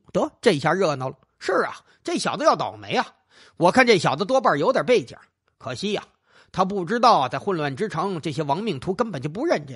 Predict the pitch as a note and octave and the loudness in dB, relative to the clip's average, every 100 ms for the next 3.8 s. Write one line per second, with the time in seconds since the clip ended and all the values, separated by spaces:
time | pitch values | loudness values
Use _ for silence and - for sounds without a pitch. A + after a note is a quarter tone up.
0 | - - _ _ C#3 G3 - B3+ C#4+ C#3 | -18 -20 _ _ -8 -8 -4 -4 -6 -12
1 | - - - - A#3+ D#4+ - - A3+ - | -16 -20 -14 -6 -4 -4 -6 -6 -6 -6
2 | G3+ C4 _ _ _ - G3+ D#3+ D#3+ E3+ | -8 -10 _ _ _ 2 4 4 0 2
3 | A#3+ A#3+ B3+ G3+ - - A#3 | 2 0 -2 -6 -6 -8 -6